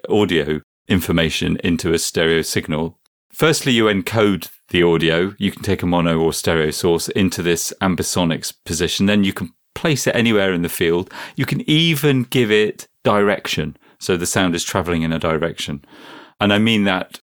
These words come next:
at the listener or not at the listener. And then you put it into, like, a, there's a thing called a room encoder,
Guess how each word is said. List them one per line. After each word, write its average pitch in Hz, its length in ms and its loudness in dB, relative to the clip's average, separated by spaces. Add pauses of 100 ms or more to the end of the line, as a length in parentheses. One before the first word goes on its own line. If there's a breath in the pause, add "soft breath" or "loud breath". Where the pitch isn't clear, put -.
(120)
at - 400 -4
the 87 60 0
listener 82 380 -2
or 76 240 -6
not 80 200 -2
at 92 100 0
the 85 60 -6
listener. 85 400 -6
And 87 120 -4
then 95 380 0 (160)
you 95 120 0
put 113 200 2
it 101 100 4
into, 92 320 2
like, 85 320 -2
a, 87 180 0 (180)
there's 92 200 0
a 101 60 2
thing 113 220 0
called 92 220 0
a 87 60 4
room 101 420 4
encoder, 78 680 -2